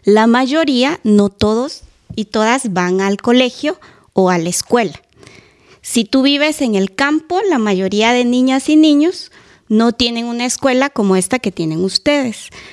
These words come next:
A veces, eh, llegan maestros a dar clases, pero como hay pocos maestros, juntan a varios grados en una misma clase.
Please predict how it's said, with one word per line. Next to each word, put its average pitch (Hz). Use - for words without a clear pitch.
A 185
veces, 262
eh, 185
llegan 254
maestros 254
a 226
dar 220
clases, 330
pero 262
como 196
hay 180
pocos 349
maestros, 370
juntan 269
a 190
varios 254
grados 285
en 190
una 190
misma 196
clase. 190